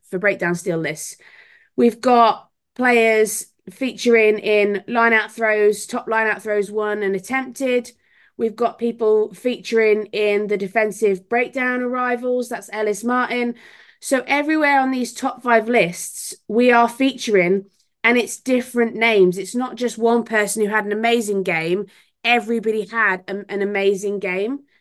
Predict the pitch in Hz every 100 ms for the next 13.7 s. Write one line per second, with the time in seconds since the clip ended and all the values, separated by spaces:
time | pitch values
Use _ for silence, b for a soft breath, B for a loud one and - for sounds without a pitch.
0 | _ 226 233 240 220 190 - 254 262 214
1 | 202 185 - _ 190 226 247 240 220 -
2 | 208 196 170 175 170 - 196 196 - 214
3 | 220 - 233 - 262 262 226 - 214 196
4 | 185 - 220 - - 190 214 190 - B
5 | B - 214 208 220 214 208 202 202 196
6 | - 208 - 202 196 196 277 - - -
7 | b - 196 208 202 202 208 220 247 240
8 | 233 202 196 b b b 202 240 185 -
9 | 185 269 269 262 - 262 247 269 254 247
10 | 247 247 247 - - - b b 254 262
11 | - _ - 247 254 240 226 220 269 240
12 | - - 294 - 233 214 - 220 208 208
13 | 196 214 226 196 180 247